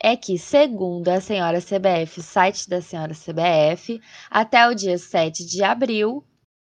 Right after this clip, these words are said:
acabam os campeonatos estaduais. E essa é a, é a, entre aspas, a ordem geral. Então, independente da federação que está o seu time, até sete de abril você vai ter paz ou não no seu coração.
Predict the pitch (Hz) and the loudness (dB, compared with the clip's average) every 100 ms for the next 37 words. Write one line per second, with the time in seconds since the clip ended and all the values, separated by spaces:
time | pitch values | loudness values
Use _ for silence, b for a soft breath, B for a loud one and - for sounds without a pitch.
0 | - 214 240 240 190 185 196 190 202 208 | 0 2 2 4 4 4 -2 -4 -4 0
1 | 202 180 180 196 214 202 247 196 180 208 | 0 0 -4 -4 0 2 4 4 4 0
2 | - - _ - 196 190 202 202 190 185 | -8 -20 _ 0 4 4 6 6 6 6
3 | 185 196 190 185 185 190 175 175 - 190 | 6 6 6 2 0 4 4 4 2 0
4 | 185 196 185 175 180 185 185 190 214 185 | 2 6 6 6 2 0 -4 0 4 4
5 | 165 160 - _ 185 185 175 175 185 190 | 4 0 -6 _ -6 0 2 2 2 2
6 | 196 180 175 170 185 180 180 175 175 175 | 2 0 0 0 -2 -2 0 2 2 0
7 | 170 - 180 170 208 214 - 196 202 208 | -4 0 2 2 0 -2 -4 -6 -4 2
8 | 208 208 - 196 202 196 208 185 180 180 | 4 4 2 0 0 2 2 4 0 -2
9 | 175 185 185 185 180 170 180 _ _ _ | -2 -4 -4 -4 -6 -6 -6 _ _ _
10 | _ _ _ _ _ 196 170 185 190 - | _ _ _ _ _ 4 4 4 -2 0
11 | 202 226 196 185 196 202 190 202 190 214 | 2 2 0 -4 -6 -6 -4 0 0 -2
12 | - 170 175 | -6 -10 -10